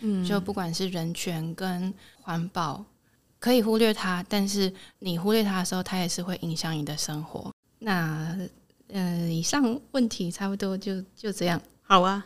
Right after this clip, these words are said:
Speaker 2: 那刚刚的话题有点太严肃了。
Speaker 1: 对啊。
Speaker 2: <laughs> 我们来聊点轻松的。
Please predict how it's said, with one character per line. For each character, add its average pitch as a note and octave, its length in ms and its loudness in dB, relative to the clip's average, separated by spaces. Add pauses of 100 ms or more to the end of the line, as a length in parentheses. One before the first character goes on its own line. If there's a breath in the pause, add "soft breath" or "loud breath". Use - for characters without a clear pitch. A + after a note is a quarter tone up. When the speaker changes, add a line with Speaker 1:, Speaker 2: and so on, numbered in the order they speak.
Speaker 2:
那 G#3+ 240 6
刚 G#3 180 4
刚 G#3+ 140 4
的 F#3+ 80 6
话 G3 220 6
题 G3+ 100 4
有 F3 100 4
点 E3+ 160 2
太 G3+ 200 6
严 F3 220 2
肃 G3 260 4
了。 F3+ 120 6 (120)
Speaker 1:
对 G#3 120 4
啊。 F#3+ 120 10 (460)
Speaker 2:
<laughs> - 520 8
我 - 100 -6
们 F#3+ 340 2
来 F#3 160 6
聊 F#3+ 320 4
点 F3+ 420 2
轻 B3 200 4
松 D4+ 220 2
的。 C#4 160 4